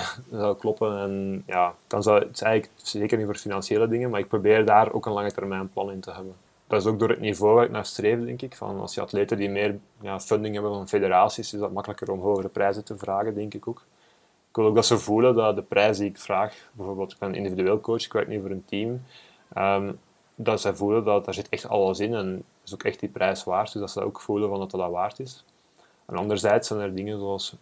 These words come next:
samenwerking met de federatie is heel belangrijk voor mij ook als coach. Ik heb daar een aantal geweldige collega's.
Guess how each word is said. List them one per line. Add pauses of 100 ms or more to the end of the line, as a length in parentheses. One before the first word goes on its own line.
samenwerking
met
de
federatie
is
heel
belangrijk
voor
mij
ook
als
coach.
Ik
heb
daar
een
aantal
geweldige
collega's.